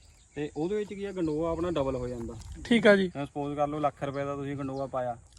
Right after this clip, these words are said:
Speaker 2: ਠੀਕ ਆ
Speaker 1: ਤਾਂ
Speaker 2: ਜੀ।
Speaker 1: ਤੁਹਾਡਾ ਦੋ ਲੱਖ ਦਾ ਗੰਡੋਆ ਹੀ ਹੋ ਜਾਣਾ।
Speaker 2: ਠੀਕ ਆ ਜੀ।
Speaker 1: ਖਾਦ ਜਿਹੜੀ ਉਹ ਤੁਹਾਨੂੰ ਬਚ ਜਾਣੀ ਆ।
Speaker 2: ਠੀਕ ਆ ਜੀ।
Speaker 1: ਤੇ ਜਿਹੜੀ ਇਹਦੇ ਵਿੱਚ ਨਿਊਟ੍ਰੀਐਂਟ ਹੁੰਦੇ ਨੇ, ਜਿਵੇਂ
Speaker 2: ਹਾਂਜੀ,
Speaker 1: ਜਿਹੜੇ ਆਪਾਂ ਨੂੰ
Speaker 2: ਨਿਊਟ੍ਰੀਐਂਟਸ, ਹਾਂਜੀ।
Speaker 1: ਧਰਤੀ ਵਿੱਚ ਚਾਹੀਦੇ ਹੁੰਦੇ ਨੇ।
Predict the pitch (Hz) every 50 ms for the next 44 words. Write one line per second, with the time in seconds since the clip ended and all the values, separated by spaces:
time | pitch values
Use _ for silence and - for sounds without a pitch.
0 | - - - 233 214 185 208 196 185 180 131 143 151 139 143 139 147 147 147 -
1 | - 147 147 147 151 143 151 143 143 143 147 147 151 143 147 143 143 139 135 -
2 | - - - - - - 220 190 220 202 185 156 135 147 143 156 160 165 175 170
3 | 170 175 165 165 170 175 156 135 123 123 117 117 117 113 113 110 - - - -
4 | - - 226 214 - 214 202 185 175 175 - - - - - - - - - -
5 | - - - - - - - - - 139 139 143 143 147 147 147 147 143 151 147
6 | 143 143 156 190 202 208 202 208 220 208 202 185 - 202 196 185 180 165 156 151
7 | 151 170 165 160 170 160 160 - 175 165 156 147 135 151 151 151 139 123 - -
8 | - - - - - 214 208 202 185 196 202 202 202 208 220 214 - - 214 220
9 | 214 202 - - 208 196 185 185 185 180 180 - - - - - - - - 160
10 | 147 - - 139 139 139 143 135 143 - 143 135 131 131 135 135 131 123 127 123
11 | 123